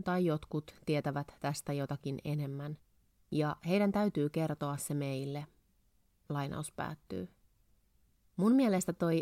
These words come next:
viimeinen lause on aika mielenkiintoinen, koska on ihan selvää sanomattakin, että tekijä tietää tästä jotakin, mutta viittasiko Sills tässä nyt sitten johonkuhun muuhun?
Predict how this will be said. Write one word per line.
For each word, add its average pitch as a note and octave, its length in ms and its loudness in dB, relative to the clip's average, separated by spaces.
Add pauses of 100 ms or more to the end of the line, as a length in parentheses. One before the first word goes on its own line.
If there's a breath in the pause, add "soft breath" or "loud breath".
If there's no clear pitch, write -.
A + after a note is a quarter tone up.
(160)
viimeinen E3 520 4
lause D3 420 0 (120)
on D3 320 -4 (140)
aika D3+ 200 -2
mielenkiintoinen, D3 1120 -2 (300 soft breath)
koska D#3 340 0
on F3+ 140 4
ihan A3+ 200 4
selvää E3 600 2 (320)
sanomattakin, D3+ 960 0 (160)
että D3 340 -6
tekijä E3+ 400 4
tietää C#3 420 -2
tästä - 280 -6
jotakin, C#3+ 640 -4 (600 soft breath)
mutta D3+ 580 -2 (240)
viittasiko A3 540 2
Sills E3+ 380 2
tässä D#3 360 -2
nyt D3+ 180 -2
sitten D3 460 -4
johonkuhun D3+ 600 0
muuhun? D3+ 640 -2